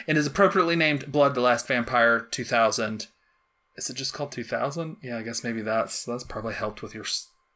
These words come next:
when you were doing your searches. In the manga, David has retired, and Saya has a new handler who makes it abundantly clear that he has no respect for her, for her. He sends her to Jingosen Shiritsu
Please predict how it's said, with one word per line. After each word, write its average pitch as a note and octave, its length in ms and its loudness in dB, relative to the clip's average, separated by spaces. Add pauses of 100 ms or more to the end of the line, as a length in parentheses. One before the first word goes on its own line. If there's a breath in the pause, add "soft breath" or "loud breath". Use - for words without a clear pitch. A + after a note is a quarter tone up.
when A#2 260 -10
you G#2+ 100 -8
were G#2+ 80 -8
doing G#2 240 -10
your G#2+ 100 -8
searches. A2+ 520 -6 (560 loud breath)
In B3+ 160 4
the B3 40 4
manga, C#3 480 4
David D#3 440 2
has D#3+ 200 -2
retired, A#2+ 480 2
and A#2 140 -2
Saya C#3+ 300 4
has C#3 200 -2
a B2+ 60 -2
new F#3+ 220 0
handler D3 560 2
who C#3 160 -6
makes C3+ 260 -2
it - 80 -4
abundantly D3 480 0
clear C3 240 0
that A#2 160 -2
he A#2+ 80 0
has A#2 160 2
no B2 160 0
respect A#2 540 -2
for - 220 -4
her, - 260 -8 (340 loud breath)
for A2+ 200 2
her. - 280 -4 (400 loud breath)
He D#3+ 160 -4
sends F3+ 300 2
her F3 340 4
to C#3 380 -2
Jingosen C#3+ 600 -2
Shiritsu C#3 840 -2